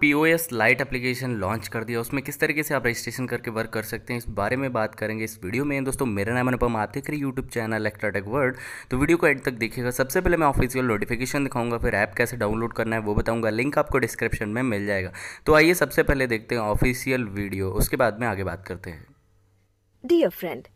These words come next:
Speaker 2: Jio invites you to become a Jio associate and start your Jio recharge business now।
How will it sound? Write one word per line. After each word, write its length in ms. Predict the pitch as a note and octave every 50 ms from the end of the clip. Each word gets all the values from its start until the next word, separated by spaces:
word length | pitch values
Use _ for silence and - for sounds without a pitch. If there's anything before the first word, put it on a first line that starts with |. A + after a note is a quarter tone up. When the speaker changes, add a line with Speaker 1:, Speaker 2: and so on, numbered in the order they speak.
| _ _ _ _ -
Speaker 2:
Jio 360 | G#3+ G3+ D4+ E4+ F#4 G4+ A4 - -
invites 500 | C4 C4 A3+ C4+ C4+ F4+ A4+ - - F4
you 160 | F4 F#4 -
to 100 | A#3+ G3+ F#3
become 300 | - G3+ G3 G#3 C4+ - _ _
a 120 | - G3+ F3 - -
Jio 240 | G#3+ B3+ D4+ E4+ - -
associate 680 | D4+ - - F#4 F#4+ G4 - B3 G#3 E3 C#3+ - - - _ _ _ _ -
and 220 | F4+ F#4+ F#4+ - -
start 340 | - F#4+ G#4+ A4+ - F#4 F4+
your 100 | F#4 F4+ B3+ -
Jio 240 | D#4 F4 G#4 G#4+ G4+
recharge 500 | E4 D#4 D4+ - - D4+ D4 D4+ - -
business 420 | - F#3+ - - G3+ G3+ - - -
now। 340 | G#3 F3+ F3+ F#3+ G3+ G3 D#3+